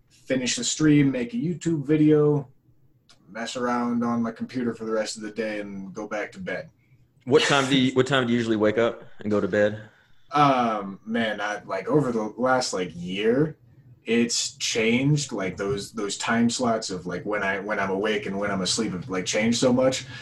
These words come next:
Speaker 1: Like, right now, like I, like I just said, I was waking up at seven A M today, but a week ago I was waking up at four P M. <laughs> So I'm, I'm just, like, zooming all around the, the, the schedule.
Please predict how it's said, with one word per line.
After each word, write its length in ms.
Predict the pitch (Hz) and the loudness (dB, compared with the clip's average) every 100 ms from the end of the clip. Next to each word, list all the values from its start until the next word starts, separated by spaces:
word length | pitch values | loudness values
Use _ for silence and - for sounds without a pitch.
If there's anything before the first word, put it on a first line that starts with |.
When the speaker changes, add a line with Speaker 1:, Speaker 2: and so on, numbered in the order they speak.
| - 104 | -6 -2
Speaker 1:
Like, 120 | 98 | 4
right 200 | 123 123 | 6 6
now, 200 | 120 110 | 6 6
like 220 | 101 92 | 4 4
I, 140 | 98 | 2
like 180 | 95 95 | 0 -2
I 80 | 92 | -2
just 220 | 101 101 | 0 2
said, 160 | 113 98 | 4 4
I 100 | 92 | 4
was 160 | 92 | 2
waking 240 | 107 101 101 | 0 0 0
up 160 | 95 | -2
at 100 | 92 | 0
seven 340 | - 120 104 101 | 2 2 2 0
A 180 | 98 107 | 0 0
M 100 | 92 | 0
today, 300 | 90 90 87 | 0 0 0
but 300 | 92 90 - 95 | 0 -2 -4 -2
a 40 | |
week 260 | 107 120 110 | 4 4 4
ago 340 | 95 95 110 | 0 2 2
I 100 | 95 | 2
was 180 | 95 95 | 0 0
waking 280 | 98 92 98 | 0 0 -2
up 180 | 90 | -2
at 220 | 90 90 - | -2 -4 -2
four 260 | 117 101 | 2 2
P 240 | - 107 92 | 2 0 0
M. 240 | 82 - - - - - - - | 0 -6 -12 -20 -20 -20 -20 -16
<laughs> 280 | 175 - - - - - - | -18 -4 2 2 2 -2 -4
So 340 | - - 131 110 | -10 0 4 6
I'm, 260 | 120 135 - - - - - | 6 4 -2 -12 -10 -10 0
I'm 160 | 127 143 | 4 6
just, 240 | 135 127 | 6 6
like, 240 | 107 104 | 4 4
zooming 420 | 110 127 147 123 110 | 6 8 10 8 4
all 480 | 113 131 135 131 | 6 8 10 10
around 460 | 120 117 113 110 107 | 8 6 6 4 2
the, 320 | 101 95 92 - - - _ - | 0 0 -2 -8 -20 -20 _ -10
the, 180 | 98 90 | -6 -4
the 140 | 95 | -4
schedule. 580 | - 110 92 87 82 | -4 -2 -4 -4 -10